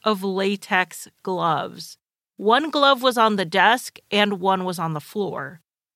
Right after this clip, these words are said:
But the most alarming thing they noticed, which seems so random,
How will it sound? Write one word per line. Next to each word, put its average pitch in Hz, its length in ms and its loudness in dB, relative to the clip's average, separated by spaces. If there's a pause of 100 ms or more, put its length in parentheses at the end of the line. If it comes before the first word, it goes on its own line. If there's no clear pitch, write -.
(120)
But 262 140 -2
the 320 100 0
most 285 360 0
alarming 254 720 2
thing 226 540 0
they 208 280 0
noticed, 160 680 -4 (280)
which 226 300 -2
seems 254 380 -2
so 233 360 2
random, 165 800 -2